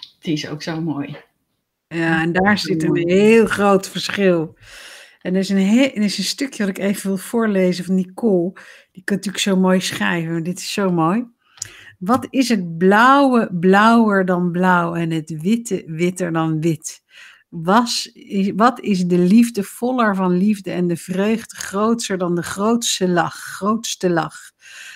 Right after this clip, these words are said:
Speaker 2: Wat is de wijsheid oneindig groot? Wat is de vrijheid vrij van alle remmingen?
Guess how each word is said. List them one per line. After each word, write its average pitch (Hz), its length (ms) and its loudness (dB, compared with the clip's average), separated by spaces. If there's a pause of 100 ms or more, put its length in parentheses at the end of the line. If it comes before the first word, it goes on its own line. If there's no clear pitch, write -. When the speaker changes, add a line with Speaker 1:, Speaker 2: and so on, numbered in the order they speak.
(160)
Speaker 2:
Wat 208 440 -4 (300)
is 196 260 2
de 185 180 4
wijsheid 208 680 4
oneindig 202 580 4
groot? 185 520 0
Wat 180 180 -4
is 185 180 -4
de 180 120 -6
vrijheid 185 840 0
vrij 190 560 0
van 175 200 -4
alle 202 300 0
remmingen? 170 540 -2